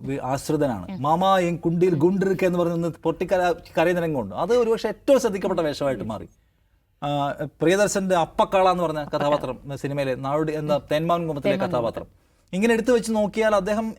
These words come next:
Speaker 1: ഏത് സംഗതി ചെയ്താൽ അത് എവിടെ ക്ലിക്കാകുമെന്നും എവിടെ സ്റ്റാർ ആകാൻ പറ്റുമെന്നും അദ്ദേഹത്തിന് മനസ്സിലായിട്ടുണ്ട്. ഇവരെല്ലാം ഔട്ട്ഷൈൻ ചെയ്യുന്ന തരത്തിൽ ഇപ്പം, ആ, യാത്രക്കാരുടെ ശ്രദ്ധിക്കെന്ന് പറയുന്ന, ആ, ജയറാമിൻ്റെ സിനിമ, അതിൽ അദ്ദേഹം ചെയ്തിട്ടുള്ള "എൻ്റെ അച്ഛൻ എന്നോട് മഹാദ്രോഹം ചെയ്തു, നല്ലത് മാത്രം പറയണം, അങ്ങേരെ ഞാൻ കോടതി കയറ്റും" എന്ന് പറയുന്ന സാധനമുണ്ട്.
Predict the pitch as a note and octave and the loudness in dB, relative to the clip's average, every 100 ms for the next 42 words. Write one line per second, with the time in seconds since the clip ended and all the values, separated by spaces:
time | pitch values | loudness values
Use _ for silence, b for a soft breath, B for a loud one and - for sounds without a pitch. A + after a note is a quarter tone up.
0 | F3+ G3 B3 B3 B3 - F#3+ G#3 A#3+ A#3 | -2 4 4 4 0 -2 -4 -2 0 0
1 | G3+ F3 F3 F#3+ D3+ F2 - - _ - | 0 2 2 4 2 2 -10 -20 _ -14
2 | D#3 D3+ E3+ E3 G#3 E3+ C#3+ F3 E3+ E3+ | -8 -2 0 0 -2 -4 -2 0 2 0
3 | F3 D3 C#3+ E3 E3+ - _ _ - - | -4 -6 -2 -2 -2 -8 _ _ -20 -20
4 | - - D#3 F#3+ F#3+ E3+ D#3 D3+ D3+ C#3 | -6 0 2 4 2 0 -4 -6 -8 -8
5 | C3+ C3 B2 C#3 B2 F#2+ G2+ C#3+ G3+ G#3+ | -8 -6 -6 -4 -4 -6 -6 -2 0 2
6 | G3 G3 B B D#3+ G#3+ - - A3+ A3 | 2 0 B B 4 4 2 2 2 2
7 | G3 F#3+ F#3 F3 D#3 D#3+ E3 - _ _ | 0 0 0 0 -2 -6 -10 -20 _ _
8 | _ E3 D#3+ E3 D3+ D3+ E3 F#3+ F#3 F3+ | _ -2 0 0 2 4 4 2 2 0
9 | F3 E3 E3 E3 D#3 D3+ E3 - D3 C#3+ | -2 -2 -2 -2 -2 -4 -10 -12 -8 -4
10 | C3 D#3 E3 D3 B2 G2 F2 - C#3 E3+ | 2 2 2 0 -6 -8 -10 -10 -6 -4
11 | E3+ F3+ E3+ E3+ E3 E3 D#3 D3+ C#3+ F3 | -4 -4 -4 -4 -4 -6 -4 -4 -2 -2
12 | D#3+ D#3+ D3+ C#3+ D#3 D#3 D#3 C#3+ C3 B2 | -2 -2 -2 -4 -2 -2 -2 -4 -6 -4
13 | D3+ E3+ E3 E3 D3 C3+ A#2 A2 C#3 D#3+ | -2 -2 -2 -2 -2 -4 -8 -6 -4 -4
14 | E3+ E3+ E3 D#3+ C#3 A2+ _ _ E3 E3+ | -2 -2 -2 -2 -4 -12 _ _ -2 0
15 | D3+ B2+ | 0 -2